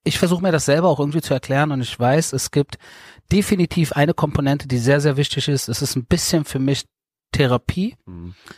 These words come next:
Speaker 1: weil ich damals als Jugendlicher im Wedding halt so viel, äh, Mist, äh, erlebt hab
Speaker 2: Mhm.
Speaker 1: und gemacht hab,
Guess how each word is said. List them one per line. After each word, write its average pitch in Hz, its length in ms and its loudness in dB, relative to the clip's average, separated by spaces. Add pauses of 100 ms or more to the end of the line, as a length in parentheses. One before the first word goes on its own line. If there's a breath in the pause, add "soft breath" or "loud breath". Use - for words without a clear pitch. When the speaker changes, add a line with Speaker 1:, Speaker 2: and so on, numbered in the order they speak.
(140 loud breath)
Speaker 1:
weil 131 260 2
ich 131 100 -2
damals 139 320 2
als 127 220 0
Jugendlicher 147 360 0
im 131 100 -2
Wedding 135 220 2
halt 131 120 0
so 131 100 2
viel, 135 300 0
äh, 117 380 2
Mist, - 640 -2
äh, 120 520 -4
erlebt 139 500 0
hab 196 240 0
Speaker 2:
Mhm. 90 80 -10
Speaker 1:
und 170 260 0
gemacht 143 460 -2
hab, 208 260 0